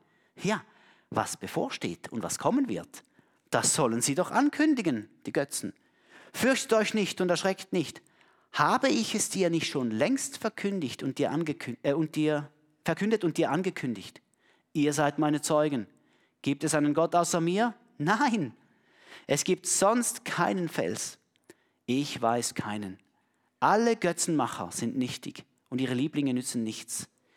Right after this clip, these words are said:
Ihre eigenen Zeugen sehen nichts und erkennen nichts, so dass sie zu Schanden werden. Also Gott selbst bezeugt in dieser Stelle seine Absicht mit diesen vielen Prophezeiungen. Es sind nachvollziehbare Zeugnisse dafür, dass er alles weiß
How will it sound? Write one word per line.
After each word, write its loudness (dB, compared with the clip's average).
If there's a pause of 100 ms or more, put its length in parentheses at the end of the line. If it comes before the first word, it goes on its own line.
(320)
Ihre 0
eigenen 2
Zeugen 2
sehen 2
nichts -2
und -2
erkennen -2
nichts, -8
so -4
dass -4
sie -8
zu -12
Schanden -8
werden. -12 (1160)
Also -8
Gott -2
selbst -2 (440)
bezeugt -2
in 0
dieser -4
Stelle -2 (800)
seine 0
Absicht -4
mit -4
diesen -4
vielen -2
Prophezeiungen. -2 (840)
Es 0
sind -2
nachvollziehbare 2
Zeugnisse 2
dafür, 2
dass 0
er 2
alles 0
weiß -2